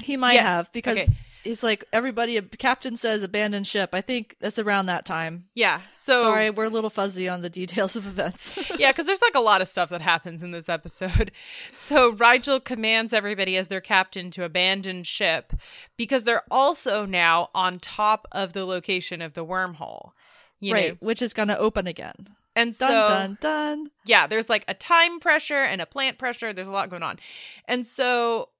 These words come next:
Speaker 2: um, Scorpius is like, "Yeah, this, this Leviathan is dead. I don't know why we're trying to save her." And then Sikozu's like,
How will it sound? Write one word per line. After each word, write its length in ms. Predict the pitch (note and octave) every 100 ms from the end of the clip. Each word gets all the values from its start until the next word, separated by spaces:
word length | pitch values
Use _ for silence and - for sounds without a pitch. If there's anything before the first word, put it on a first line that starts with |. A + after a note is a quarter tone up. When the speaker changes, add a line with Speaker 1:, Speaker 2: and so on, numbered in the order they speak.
| -
Speaker 2:
um, 340 | G#3+ F3+ E3 -
Scorpius 400 | - B3+ A#3+ A3+
is 140 | G#3
like, 300 | G#3+ G3 -
"Yeah, 200 | D4 B3+
this, 280 | A3+ G#3 -
this 200 | A3 A#3+
Leviathan 500 | A#3 D4 C#4+ A#3 A3
is 120 | G3
dead. 320 | - C4 A3+
I 80 | G#3
don't 140 | G#3+ B3+
know 80 |
why 100 | B3+
we're 120 | A#3+ A#3
trying 180 | B3
to 80 | G#3+
save 300 | - B3 A3+
her." 260 | G#3+ F#3+ F3 - -
And 100 | A#3+ B3
then 160 | A#3+
Sikozu's 440 | - C4+ B3+ B3+ B3
like, 180 | B3